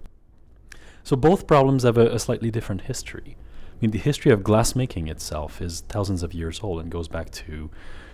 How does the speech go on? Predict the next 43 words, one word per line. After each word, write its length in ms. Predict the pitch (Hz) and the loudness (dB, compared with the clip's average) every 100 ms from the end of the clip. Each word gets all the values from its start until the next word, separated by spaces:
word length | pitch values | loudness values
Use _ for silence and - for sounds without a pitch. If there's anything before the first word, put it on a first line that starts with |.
| - | -16
to 280 | - 80 76 | -10 -8 -8
almost 400 | - 85 85 82 | -8 -6 -6 -6
the 80 | - | -8
dawn 280 | 80 87 90 | -6 -4 -4
of, 220 | 82 80 | -4 -8
of, 340 | - 80 78 78 | -10 -10 -10 -12
uh, 260 | - - - - - - | -14 -14 -14 -14 -16 -14
of 160 | - - | -12 -10
civilization, 840 | 90 80 73 85 127 - 76 87 | -8 -6 -6 -6 -6 -4 -6 -6
you 60 | |
know, 100 | 87 | -6
how 240 | 76 104 104 | -4 0 0
to 140 | - | -2
control 400 | - 101 - 107 | -4 -4 0 0
the 60 | 98 | 0
materials 560 | 87 - 107 80 78 | -2 -4 -4 -4 -6
and 100 | 85 | -6
how 120 | 90 92 | -6 -6
to 120 | 90 | -6
make, 260 | 85 82 - - | -6 -8 -10 -12
you 80 | 107 | -10
know, 80 | 90 | -8
to 120 | - | -10
find 260 | - 107 101 | -4 -2 2
the 60 | |
right 240 | 95 92 87 | 2 0 -2
mixtures 540 | 95 - - 73 73 | -6 -6 -8 -8 -8
that 160 | - 78 - - | -8 -10 -12 -6
will 140 | 92 | -2
have 220 | 87 87 80 | -2 -2 -4
the 80 | |
right 200 | 80 80 | -6 -6
mechanical 460 | 78 87 90 82 82 | -8 -8 -8 -8 -10
properties, 600 | - - - - - - - - - - - - - - | -8 -10 -10 -14 -14 -14 -14 -16 -16 -16 -16 -18 -16 -8
you 60 | 98 | -6
know, 140 | 85 - - | -6 -10 -12
that 140 | - 87 | -8 -6
will 140 | 90 | -4
be 120 | 82 | -6
glasses 560 | 80 - 78 - - - - | -8 -8 -10 -10 -10 -14 -10
and 100 | 90 | -10
not 200 | 78 - | -10 -8
crystalline. 500 | 107 - - - | -8 -8 -12 -14